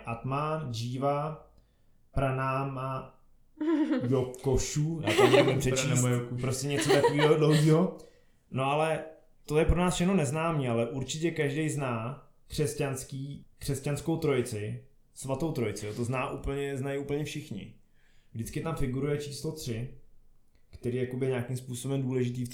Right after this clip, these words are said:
Speaker 1: této oblasti. Takže to jsem jen tak zmínil, abyste si to dokázali spojit i s tím úvodem zase. No ale zase je docela zajímavý, jak třeba Číňani jako vnímají ty zemřelí,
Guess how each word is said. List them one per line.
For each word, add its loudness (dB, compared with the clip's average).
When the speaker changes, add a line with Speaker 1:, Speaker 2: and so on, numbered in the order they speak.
Speaker 1:
této -2
oblasti. -2
Takže -2
to -2
jsem -8
jen -6
tak -2
zmínil, -2
abyste -6
si -10
to -8
dokázali -2
spojit -2
i -4
s -8
tím -6
úvodem -4
zase. -10
No -4
ale 0
zase 0
je 2
docela 0
zajímavý, -2
jak -4
třeba -4
Číňani -2
jako -4
vnímají -4
ty -8
zemřelí, -6